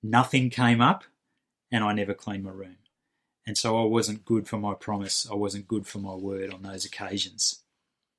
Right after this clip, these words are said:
So the question really is, is God like us? Is he able to make promises and to give his word and yet not deliver? Because that would be vitally important. If our eternal destiny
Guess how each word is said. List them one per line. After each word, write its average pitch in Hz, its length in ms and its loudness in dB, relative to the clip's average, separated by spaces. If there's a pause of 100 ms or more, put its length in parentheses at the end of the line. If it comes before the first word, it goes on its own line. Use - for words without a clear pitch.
(500)
So - 140 4
the 139 80 8
question 202 380 4
really 120 380 8
is, 113 220 0 (320)
is 139 240 6
God 170 420 4
like 110 380 0
us? - 540 2 (600)
Is 135 140 4
he 143 220 4
able 151 320 6
to 135 140 0
make 139 440 4
promises 123 1000 0 (320)
and 120 180 4
to 117 60 4
give 147 300 6
his 127 280 4
word 123 600 4 (440)
and 123 220 6
yet 127 260 6
not 120 280 4
deliver? 110 440 0 (1120)
Because 139 220 4
that 170 180 4
would 156 120 4
be 135 160 8
vitally 143 800 4
important. 127 600 6
If 151 160 2
our 165 240 10
eternal 175 640 6
destiny 139 760 2